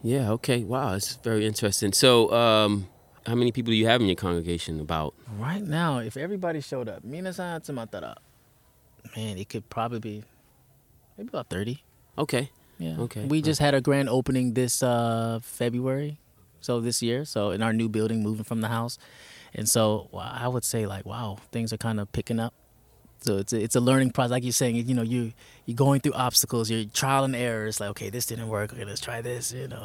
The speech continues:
Speaker 2: and so it's, I'm really, really thankful to those that are, that are coming, and really blessed. It's really blessed, man.
Speaker 1: So going back to, um, preaching in English and Japanese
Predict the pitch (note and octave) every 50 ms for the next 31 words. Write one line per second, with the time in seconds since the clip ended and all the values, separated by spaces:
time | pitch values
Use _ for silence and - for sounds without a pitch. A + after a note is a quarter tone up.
0 | G#2+ - - - - - - - - - - - - - - - A2 G#2 G2+ G2+
1 | - - F#2+ A2+ A#2 A#2+ B2 B2 B2 A#2 A2 B2 - - - A#2+ G#2+ G#2+ A2+ B2+
2 | C3 B2 A#2+ A#2 - B2+ A#2+ A#2 - - A2 - A#2+ G#2 G#2+ G#2 G2+ G2 - G2+
3 | G2 G2+ G2 G2+ G#2+ - - - - - - - G#2 G2 G2+ - - A#2 G#2+ G2+
4 | G2 F#2 F#2 G2+ A2 A2 A2 G2 F#2+ G2 G2+ G#2+ G#2+ - - - - A2+ - -
5 | A2+ - - - - - - - - - - - C3+ A#2 G#2 A2+ - C3 C3+ C3+
6 | C3+ C3 C3 B2+ - - - - - A#2 A2 G2+ F#2+ F#2 F2 F2 E2+ E2+ E2 D#2
7 | D2 - - - - - A2 G#2 - - F#2 F2 E2+ E2+ E2 E2 D#2+ - - -
8 | - - - - G#2 G2 F#2+ F2+ F2 - - E2+ E2 F#2 F2 F2 - F2 F2 F2+
9 | F2+ E2+ E2 D#2 - - - -